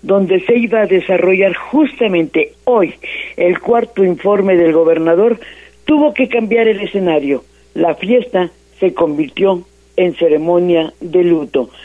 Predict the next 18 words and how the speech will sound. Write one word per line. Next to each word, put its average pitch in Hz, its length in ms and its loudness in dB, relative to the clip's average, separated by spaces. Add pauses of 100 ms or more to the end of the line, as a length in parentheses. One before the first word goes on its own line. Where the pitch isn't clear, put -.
(220)
Y 208 120 0
bueno, 262 480 2
en 190 220 0
tanto, 190 580 -2
en 165 220 2
la 160 100 2
Ciudad 180 400 2
de 185 80 2
México, 196 600 -2 (160)
a 151 160 -4
través 170 380 2
de 175 100 2
los 151 180 2
medios 180 380 2
electrónicos 165 800 0 (420)
y 269 200 2
de 247 120 2
papel, 170 520 0